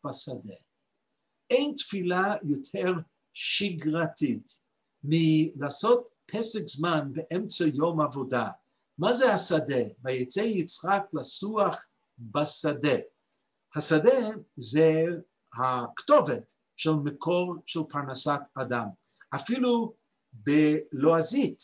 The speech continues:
אנשים לא שמו לב, כשמדברים על מקצוע של בן אדם, זה יכול להיות, הוא בהייטק,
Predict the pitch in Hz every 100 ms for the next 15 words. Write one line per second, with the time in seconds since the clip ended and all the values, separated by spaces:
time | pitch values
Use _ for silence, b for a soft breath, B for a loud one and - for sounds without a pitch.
0 | 123 123 190 190 175 202 202 190 160 202
1 | 160 151 - _ _ - 151 151 139 139
2 | 135 202 269 202 180 165 - 143 156 -
3 | - - 196 240 220 113 120 156 - _
4 | - 131 139 131 123 123 180 202 _ _
5 | 165 226 285 320 320 294 - 147 120 -
6 | 170 240 - 196 160